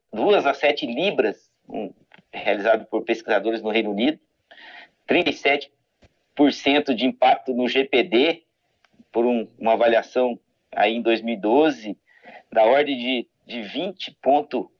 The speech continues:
quatro por cento na, de piora na conversão alimentar. Então, assim, são perdas bastante consideráveis. E um outro ponto que a gente, que pode pesar também, quando você analisa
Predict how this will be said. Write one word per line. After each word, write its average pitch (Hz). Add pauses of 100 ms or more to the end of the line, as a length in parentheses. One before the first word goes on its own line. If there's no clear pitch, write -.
(400)
quatro -
por 131
cento 131 (840)
na, 104
de 101
piora 131
na 123
conversão 127
alimentar. 120 (600)
Então, 147
assim, 143 (220)
são 123
perdas 143
bastante -
consideráveis. - (240)
E 285
um 302
outro 440
ponto -
que -
a 311
gente, - (140)
que -
pode 165
pesar 151
também, 135 (720)
quando 160
você - (400)
analisa 127